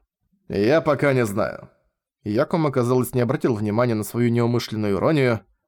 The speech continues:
Наверное, он не учитывал, что спросить можно у кого-то другого.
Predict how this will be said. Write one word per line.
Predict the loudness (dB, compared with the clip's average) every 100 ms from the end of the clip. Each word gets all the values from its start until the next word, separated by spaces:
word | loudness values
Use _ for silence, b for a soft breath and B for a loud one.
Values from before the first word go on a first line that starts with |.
| -6
Наверное, | -2 0 2 2
он | 2
не | 2
учитывал, | 2 0 0 0 -2
что | -2 -4
спросить | -4 -4 -2 0
можно | 0 0 0
у |
кого-то | 0 0 0 0
другого. | 0 0 0 -2 -8